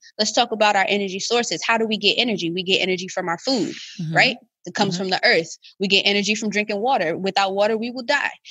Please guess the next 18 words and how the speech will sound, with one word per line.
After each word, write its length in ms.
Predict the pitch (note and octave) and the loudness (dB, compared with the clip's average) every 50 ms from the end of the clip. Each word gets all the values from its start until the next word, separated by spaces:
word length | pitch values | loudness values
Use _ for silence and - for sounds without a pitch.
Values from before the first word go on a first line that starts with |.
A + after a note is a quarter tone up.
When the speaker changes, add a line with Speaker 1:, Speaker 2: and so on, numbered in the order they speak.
| - - _ | -18 -6 _
Speaker 1:
You 120 | G#3 A3 | -2 2
get 160 | G3 A3 G#3+ G#3+ | 4 4 6 6
Speaker 2:
Yes. 80 | A3 | 4
Speaker 1:
energy 260 | A#3 A#3 A3+ G#3+ A3+ | 4 4 2 2 2
from 380 | A3+ A3+ - A3+ G#3 G3+ G#3 G#3+ | 0 0 0 0 2 2 0 2
the 100 | G3+ A3 | 0 0
sun. 340 | A3 - D#4 D4+ F#3+ E3 F3 | 0 2 0 0 0 0 -2
You 140 | F3+ F#3+ G3 | -2 -2 0
don't 200 | F#3 G3+ G#3+ G#3 | 2 0 2 4
go 80 | A3 G#3+ | 2 0
out 80 | G#3+ | 0
into 180 | G#3 G3+ - A3 | 0 -4 -4 -4
the 80 | G#3+ | -4
sun, 260 | G#3 - C#4 C#4+ D4 C#4+ | -2 0 0 0 0 0
you 120 | D#4 F4+ | 0 0
also 260 | F#4+ G#4 G4 - C4 G#3+ | 0 0 0 0 -2 -2
will 160 | F3+ F3+ F3 | -2 -4 -2
die. 160 | E3+ D#3 | -2 -2